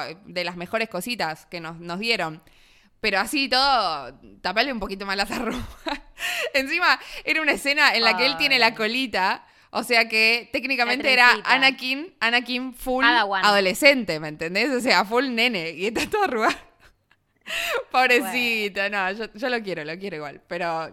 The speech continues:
Speaker 1: le podrían haber puesto un poquito más de ganas, <laughs> un poquito más de onda, la verdad.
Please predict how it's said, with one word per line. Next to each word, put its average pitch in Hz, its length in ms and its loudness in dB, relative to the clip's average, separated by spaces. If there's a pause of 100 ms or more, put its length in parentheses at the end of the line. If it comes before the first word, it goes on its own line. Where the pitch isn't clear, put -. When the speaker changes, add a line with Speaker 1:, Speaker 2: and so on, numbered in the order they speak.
(120)
Speaker 1:
le 180 160 -4
podrían 208 320 0
haber 190 180 0
puesto 196 240 -6
un 185 60 -10
poquito 190 280 -6
más 220 160 2
de 180 80 -2
ganas, 165 260 -4 (120)
<laughs> 381 160 -6
un 220 100 -4
poquito 226 280 -4
más 196 160 0
de 185 100 0
onda, 165 220 -6
la 156 100 -6
verdad. 160 260 -8